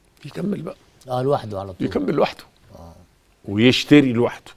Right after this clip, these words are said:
Speaker 2: مم.
Speaker 1: هو لو الروشتة الواحدة اتصرفت
Speaker 2: طبعًا،
Speaker 1: مرة
Speaker 2: طبعًا،
Speaker 1: واحدة،
Speaker 2: طبعًا، طبعًا.
Speaker 1: مفيش أي مشكلة.
Speaker 2: مم.
Speaker 1: يبقى الأنيميا قد يكون نقص في مكونات اللازمة لعمل الخلية الحمراء.
Speaker 2: تمام.
Speaker 1: أو أن المصنع فاسد.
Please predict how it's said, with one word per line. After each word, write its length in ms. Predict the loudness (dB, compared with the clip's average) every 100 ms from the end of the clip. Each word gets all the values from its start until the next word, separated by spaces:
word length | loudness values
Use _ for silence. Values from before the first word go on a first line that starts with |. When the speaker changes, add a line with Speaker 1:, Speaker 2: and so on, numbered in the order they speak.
| _
Speaker 2:
مم. 280 | -20 -18 -10
Speaker 1:
هو 220 | -4 -2
لو 220 | 0 0 0
الروشتة 440 | -2 -2 -4 -4
الواحدة 540 | -4 -4 -6 -8 -10 -10 -16 _ _ _ _ _ _ _ _ _ _ -20 -20 -16
اتصرفت 400 | -6 -4 -2 -4
Speaker 2:
طبعًا، 120 | -2
Speaker 1:
مرة 140 | 0 2
Speaker 2:
طبعًا، 100 | 2
Speaker 1:
واحدة، 320 | 0 -2 -6
Speaker 2:
طبعًا، 200 | -6 -12 -14
طبعًا. 180 | -14 -12
Speaker 1:
مفيش 240 | -10 -10
أي 80 | -10 -12
مشكلة. 260 | -14 -20 -20 _ _
Speaker 2:
مم. 240 | -20 -18 -18 -10
Speaker 1:
يبقى 320 | -10 -6 -6
الأنيميا 480 | -6 -2 0 0 -2
قد 220 | -4 -4
يكون 360 | -2 -2 -2 0
نقص 420 | 0 -4 -12 -8
في 220 | -4 -4
مكونات 680 | -4 -4 -4 -2 -4 -4 -4 -6
اللازمة 680 | -6 -2 0 2 4 2 0 -8
لعمل 400 | -10 -6 -4 -4
الخلية 340 | -6 -6 -6
الحمراء. 360 | -6 -10 -14 -16 _ _ _ _ _ _ -12
Speaker 2:
تمام. 260 | -10 -10 -14 _ _ _ -6
Speaker 1:
أو 180 | -6 -2
أن 180 | -2 -2
المصنع 640 | -2 -2 -4 -4 -4 -6 -16 -12
فاسد. 420 | 0 0 0